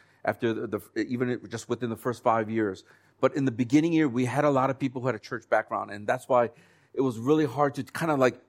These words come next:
break all that down and to try to build up on a firm foundation.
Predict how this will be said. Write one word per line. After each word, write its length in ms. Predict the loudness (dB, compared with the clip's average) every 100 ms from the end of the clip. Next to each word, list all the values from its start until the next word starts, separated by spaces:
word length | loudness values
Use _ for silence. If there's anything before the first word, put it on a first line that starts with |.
| -20 -4
break 280 | 2 4 4
all 180 | 4
that 400 | 6 4 2 -6
down 580 | 2 2 4 2 0 -6 -14 _ _ -16
and 120 | -14
to 80 | -6
try 140 | -4
to 80 | -4
build 300 | 2 4 4
up 180 | 2 2
on 100 | -2
a 80 |
firm 440 | -4 -4 0 2 2
foundation. 680 | 0 0 0 -2 -2 -8